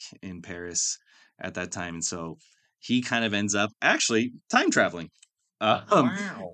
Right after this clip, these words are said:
Speaker 1: and gets to relive, like, each night at midnight,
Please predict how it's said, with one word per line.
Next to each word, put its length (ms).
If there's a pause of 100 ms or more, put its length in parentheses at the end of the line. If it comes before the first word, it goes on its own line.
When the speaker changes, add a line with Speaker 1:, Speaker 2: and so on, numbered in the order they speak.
Speaker 1:
and 500 (200)
gets 340
to 200
relive, 520
like, 240
each 440 (640)
night 400 (200)
at 220
midnight, 500